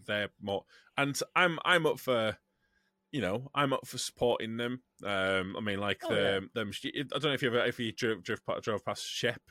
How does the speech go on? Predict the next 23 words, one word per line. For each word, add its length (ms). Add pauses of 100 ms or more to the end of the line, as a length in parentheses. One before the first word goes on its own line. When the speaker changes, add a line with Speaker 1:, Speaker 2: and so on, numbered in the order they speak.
(140)
Speaker 1:
in 640
Manchester. 680 (720)
Speaker 2:
Oh 140
yeah. 140 (180)
Speaker 1:
That 320
them, 240
them 220
guys 320
were 80
out 160
striking 520
for, 360 (340)
for 180
months, 1080
months 500
and 100
months. 180
And 80
I 120
was 160
like, 260
you 80
know, 240